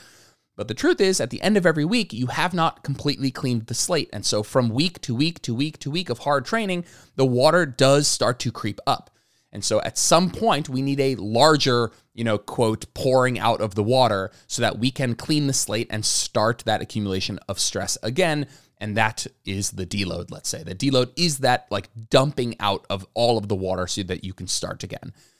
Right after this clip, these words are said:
And so let's look at some scenarios of, like, you know, if you don't deload, right? People are like, "Well, what if I don't deload?"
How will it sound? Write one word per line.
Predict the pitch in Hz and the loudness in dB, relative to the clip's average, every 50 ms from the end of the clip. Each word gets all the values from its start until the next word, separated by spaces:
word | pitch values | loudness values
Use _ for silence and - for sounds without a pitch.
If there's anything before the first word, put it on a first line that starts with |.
| _ _ - - | _ _ -16 -8
And | - 135 131 | -6 -2 4
so | - 185 170 170 165 - _ _ _ _ _ _ _ _ _ _ _ _ _ | 6 6 6 6 4 -2 _ _ _ _ _ _ _ _ _ _ _ _ _
let's | - 135 165 202 - - | 0 2 2 2 2 0
look | 285 - - | 0 -2 -2
at | 240 | -2
some | - - 196 180 | 0 0 0 0
scenarios | - - 143 127 120 127 139 135 127 120 117 113 98 | 0 0 2 2 4 4 4 4 4 4 4 2 2
of, | 113 104 92 | 0 -2 0
like, | 107 101 95 92 - - - | 0 0 0 0 -4 -10 -8
you | - 107 117 | -4 -2 -2
know, | 107 101 95 92 98 92 - - _ _ | 0 0 0 0 -2 -4 -6 -8 _ _
if | - 156 151 - | 0 0 0 0
you | - 156 156 139 | 2 2 2 4
don't | 117 131 123 120 123 117 - 110 | 4 4 4 4 2 0 -2 -4
deload, | 101 127 113 110 104 101 90 - - - - | -6 -4 -2 -2 -2 -2 -2 -4 -8 -10 -8
right? | - 98 98 107 107 104 | -6 -4 -4 -4 -6 -8
People | - 135 123 - 123 | -10 -10 -8 -4 -4
are | 120 117 | -2 0
like, | 110 113 110 101 | 0 0 0 0
"Well, | 110 120 120 120 | 2 4 4 6
what | 120 131 | 6 4
if | 139 135 | 4 4
I | 143 135 127 | 4 2 4
don't | - 123 113 110 82 | 4 2 2 0 -2
deload?" | 90 - 101 98 87 - 92 92 - | -4 -2 -2 0 0 -2 -4 -6 -8